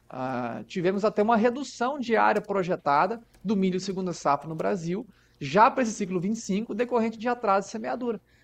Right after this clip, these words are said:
A gente já vê grande parte dos clientes Pátria hoje, distribuídos por todo o nosso país, mais de duas, dois mil clientes em toda, todas as áreas produtoras de soja e milho no nosso Brasil.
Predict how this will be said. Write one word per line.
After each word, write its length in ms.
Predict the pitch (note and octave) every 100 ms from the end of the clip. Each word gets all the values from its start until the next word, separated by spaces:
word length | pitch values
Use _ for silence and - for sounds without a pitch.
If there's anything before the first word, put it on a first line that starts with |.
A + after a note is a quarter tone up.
| _ -
A 40 | D3
gente 80 |
já 120 | F#3+ F#3
vê 240 | G3+ G#3+
grande 360 | C3+ F3 G3+ -
parte 220 | F3 E3+
dos 140 | D3+
clientes 280 | D#3+ D3+ D#3+
Pátria 420 | - D3+ D3 G#3
hoje, 360 | F#3+ A#3+ B3 -
distribuídos 520 | - - D#3 D#3+ C#3+
por 180 | - D3
todo 240 | - E3
o 40 | D3+
nosso 220 | C#3+ -
país, 460 | E3+ D#3 G#3 A#3 - -
mais 260 | D#3 E3+ F#3
de 60 | D#3
duas, 440 | F3+ C4 D4 F3+
dois 360 | D#3+ F#3 C4 G3
mil 160 | G#3
clientes 400 | G3+ F#3 F3+ F3
em 60 | F3
toda, 420 | G#3+ A#3+ G3+ - -
todas 240 | G#3 G#3+
as 340 | F3+ D3+ C3 D#3+
áreas 260 | G#3+ G#3
produtoras 440 | F#3+ F#3 F3 E3 D#3
de 60 |
soja 220 | D#3 D#3
e 40 | D#3
milho 140 | D3+
no 60 | D3+
nosso 200 | D3+ D#3+
Brasil. 460 | G#3+ A#3 F#3+ A#3